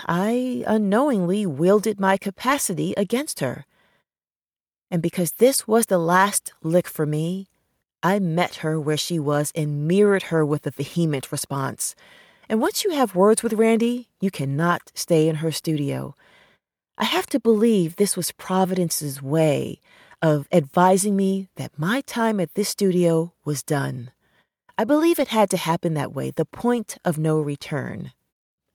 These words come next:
I began to release my contention towards Randy quickly after leaving her studio. Divine guidance led me to a new acting home with a nurturing and kind-hearted acting teacher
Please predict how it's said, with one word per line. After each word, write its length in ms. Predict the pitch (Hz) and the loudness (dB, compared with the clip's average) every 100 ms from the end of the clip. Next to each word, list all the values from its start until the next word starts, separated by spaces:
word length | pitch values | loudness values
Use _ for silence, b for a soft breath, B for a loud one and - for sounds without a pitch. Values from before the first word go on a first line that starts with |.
| _ _ | _ _
I 140 | 180 185 | -4 -2
began 480 | 175 - 202 220 240 | -2 -2 0 0 -2
to 120 | 208 | -4
release 400 | 170 156 180 - | -2 -2 -4 -2
my 160 | 156 | -4
contention 640 | 160 151 143 185 185 - 185 | -4 -6 -4 -2 -2 -2 -4
towards 360 | - 175 160 | 0 0 0
Randy 340 | 160 156 147 156 | -2 -4 -4 -8
quickly 460 | - 214 - 190 | -2 -2 0 0
after 260 | 160 - 151 | 0 -2 -4
leaving 300 | 147 143 147 | -4 -4 -6
her 140 | 147 | -8
studio. 500 | 143 147 139 139 135 B B B B _ - | -8 -6 -4 -4 -6 B B B B _ -2
Divine 540 | 156 190 226 226 220 | 0 2 4 4 2
guidance 520 | 175 165 156 160 - | 2 4 4 2 0
led 220 | 165 214 | 4 4
me 180 | 202 196 | 2 0
to 220 | 190 185 160 | 0 -2 0
a 80 | |
new 280 | 143 151 196 - | 0 0 0 0
acting 380 | 160 156 156 143 | -2 -2 -4 -2
home 280 | 156 147 | -2 -2
with 180 | 147 143 | -4 -4
a 80 | 139 | -6
nurturing 760 | 135 147 190 - 190 185 185 180 | -4 -2 -2 -2 -4 -2 -2 -4
and 160 | 143 139 | -6 -6
kind-hearted 800 | - 156 160 165 - 156 151 - | -6 -2 0 -2 -2 -2 0 -2
acting 360 | 143 147 143 139 | -6 -6 -6 -8
teacher 440 | 147 135 - 131 | -8 -8 -8 -10